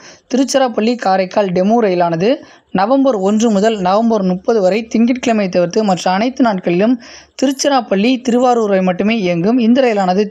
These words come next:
திருவாரூர் காரைக்கால் இடையே ரத்து செய்யப்படுகிறது. ட்ரெயின் நம்பர் ஜீரோ சிக்ஸ் ஃபோர் நைன் ஜீரோ திருச்சிராப்பள்ளி ரயில் நிலையத்திலிருந்து காலை ஆறு ஐம்பது மணிக்கு புறப்படும் திருச்சிராப்பள்ளி காரைக்கால் பயணிகள் ரயிலானது நவம்பர்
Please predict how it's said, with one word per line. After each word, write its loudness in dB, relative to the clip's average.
திருவாரூர் 2
காரைக்கால் -2
இடையே 0
ரத்து -4
செய்யப்படுகிறது. -2
ட்ரெயின் 0
நம்பர் 0
ஜீரோ 2
சிக்ஸ் -4
ஃபோர் 0
நைன் 0
ஜீரோ 2
திருச்சிராப்பள்ளி 0
ரயில் 0
நிலையத்திலிருந்து 0
காலை -2
ஆறு 2
ஐம்பது 0
மணிக்கு 0
புறப்படும் -2
திருச்சிராப்பள்ளி 0
காரைக்கால் -2
பயணிகள் 0
ரயிலானது 0
நவம்பர் 0